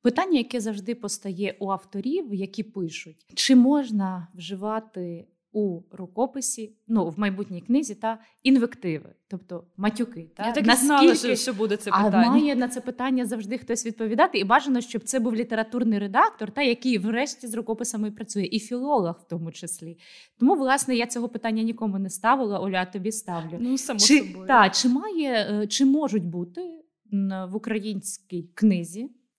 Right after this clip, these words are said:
Speaker 1: аж в українській книзі, матюки у сучасного українського автора? І якщо так,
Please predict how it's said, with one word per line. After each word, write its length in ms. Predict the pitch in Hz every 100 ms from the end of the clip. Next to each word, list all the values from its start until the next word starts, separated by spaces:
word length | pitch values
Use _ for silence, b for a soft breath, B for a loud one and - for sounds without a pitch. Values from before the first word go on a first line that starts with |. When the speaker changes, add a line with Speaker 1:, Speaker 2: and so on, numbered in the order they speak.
| _
Speaker 1:
аж 260 | 202 190 -
в 60 | 202
українській 600 | 214 208 220 226 - 208
книзі, 360 | 220 208 180 b b
матюки 520 | 208 294 302 - 160 b b
у 60 | 214
сучасного 480 | 247 254 - 247
українського 540 | 233 208 226 226 226 -
автора? 360 | 175 170 175 165 b b
І 100 | 233
якщо 420 | 262 262 - 269
так, 400 | 262 339 403 -